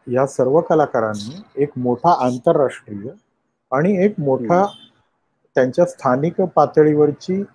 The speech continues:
Speaker 1: ओळख निर्माण करणारा प्लॅटफॉर्म तयार केला.
Speaker 2: तयार केला.
Speaker 1: आपण, आपण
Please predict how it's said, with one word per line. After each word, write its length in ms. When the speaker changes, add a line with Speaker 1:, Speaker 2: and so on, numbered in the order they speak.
Speaker 1:
ओळख 240
निर्माण 380
करणारा 380
प्लॅटफॉर्म 640
तयार 200
केला. 280
Speaker 2:
तयार 300
केला. 240
Speaker 1:
आपण, 320
आपण 640